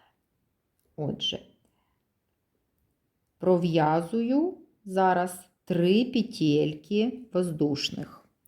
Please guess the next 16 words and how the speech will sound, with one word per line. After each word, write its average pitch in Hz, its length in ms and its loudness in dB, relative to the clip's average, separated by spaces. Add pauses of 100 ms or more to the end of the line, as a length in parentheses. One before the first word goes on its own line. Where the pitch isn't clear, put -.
(140)
Раз, 214 500 2 (380)
два, 170 600 -2 (460)
три. 156 380 -2 (540)
Рожеву 160 680 0 (140)
ниточку 208 680 -4
підтягнула. 165 1040 -4
У - 40 -6
мене - 300 -4 (120)
три 151 220 0
зараз 143 300 -4
петелечки 226 1000 -6 (300)
голубого 151 580 -2
кольору. - 560 -6 (460)
І 269 220 4 (220)
перегортаю, 180 1600 2 (680)
перегортаю 170 1200 0